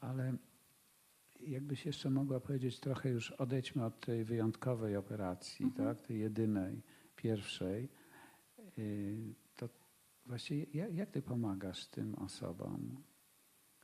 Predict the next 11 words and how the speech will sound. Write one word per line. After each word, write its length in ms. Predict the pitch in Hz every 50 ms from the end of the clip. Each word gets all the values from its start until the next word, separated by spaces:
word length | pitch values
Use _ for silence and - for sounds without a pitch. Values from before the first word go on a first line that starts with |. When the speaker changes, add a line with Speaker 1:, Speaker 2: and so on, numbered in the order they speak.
| _ -
Speaker 1:
y, 160 | 120 113 107 104
w 360 | 104 - - - - - - _ _
przyjęciu, 720 | - - - 143 120 113 104 95 101 98 - - - 98
no, 140 | 98 104 107
takim, 340 | - 110 107 - - 113 117
rozumiem, 480 | 113 117 110 107 117 117 113 110 110 107
psychicznym 840 | - - 120 - 147 147 - - - 123 110 107 110 117 120 120 - -
przeszczepu, 560 | - - - 117 - - - 113 - - 110 110
tak? 380 | - 117 143 185 - - - - - - - - - - - _ _ -
Speaker 2:
Mhm. 480 | 220 - 131 240 247 247 247 269 294 302 - -
Speaker 1:
To 260 | - - 123 120 117